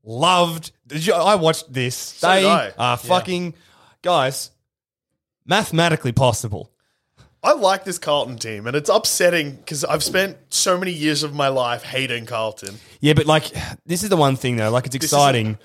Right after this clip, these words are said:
Speaker 1: but you also know that a bit like Richmond, you forget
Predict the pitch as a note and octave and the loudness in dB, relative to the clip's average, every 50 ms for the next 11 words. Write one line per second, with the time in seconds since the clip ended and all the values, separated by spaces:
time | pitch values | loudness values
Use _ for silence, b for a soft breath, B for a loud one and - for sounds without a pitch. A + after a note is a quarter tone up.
0 | b b - A2+ B2+ C3 C#3 D3+ D3 - D3+ C#3 C3 B2+ B2 B2 A#2+ A#2 A2+ A2 | b b -6 -4 0 2 2 2 2 4 2 2 4 4 2 2 2 0 -2 0
1 | G#2+ D3+ D3 E3+ E3+ C3+ A#2 A#2 A#2+ A#2+ - C3+ D3 F#3 A3+ C4 - - B B | 0 0 2 2 2 2 2 -2 -2 -2 -2 -2 -2 -2 -4 -6 -10 -12 B B
2 | B B B C3 B2+ - - C3+ A#2+ G#2+ B2 C#3+ D3+ - - | B B B -10 -8 -8 -6 -8 -6 -2 0 0 0 0 -4